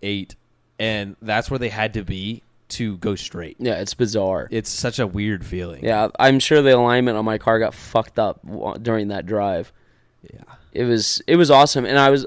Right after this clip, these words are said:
Speaker 2: I was hoping I would stay in it longer. Like, I was obviously, like, a little worried, but I had the big-ass smile on my face the entire
Speaker 1: Your,
Speaker 2: time.
Speaker 1: your butthole's clenched
Speaker 2: Yeah,
Speaker 1: up
Speaker 2: I was,
Speaker 1: and your
Speaker 2: I,
Speaker 1: face
Speaker 2: oh,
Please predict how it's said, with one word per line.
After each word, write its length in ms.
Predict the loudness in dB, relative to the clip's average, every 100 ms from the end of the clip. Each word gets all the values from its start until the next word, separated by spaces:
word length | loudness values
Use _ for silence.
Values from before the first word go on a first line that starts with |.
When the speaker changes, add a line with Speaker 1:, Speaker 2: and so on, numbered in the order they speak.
| 2
Speaker 2:
I 60 |
was 120 | 4 6
hoping 220 | 6 6
I 80 | 2
would 120 | 0
stay 280 | 2 2 2
in 80 |
it 100 | -2
longer. 420 | -4 -4 -6 -14 -16 -6
Like, 160 | -4 0
I 140 | 2
was 200 | 2 2
obviously, 460 | 2 2 0 -2 -2
like, 180 | -2 -2
a 40 |
little 280 | -2 0 -2
worried, 420 | -2 0 0 -2 -10 -20 _
but 100 | 6
I 80 | 8
had 100 | 8
the 60 | 4 -6 2
big-ass 360 | 4 8 6 4
smile 400 | 0 0 2 2
on 40 |
my 120 | 2 0
face 300 | 2 0 0
the 100 | -2
entire 340 | 0 2 4
Speaker 1:
Your, 100 | 4
Speaker 2:
time. 220 | 4 2 -2 -6
Speaker 1:
your 160 | -2 -2 -4 -14 -2
butthole's 460 | -2 0 -4 -4 -6
clenched 460 | -12 -6 -2 8
Speaker 2:
Yeah, 80 | 8
Speaker 1:
up 60 | 10
Speaker 2:
I 100 | 8
was, 180 | 6 4
Speaker 1:
and 80 | 6
your 40 | 6
Speaker 2:
I, 40 |
Speaker 1:
face 120 | 6 6
Speaker 2:
oh, 160 | 10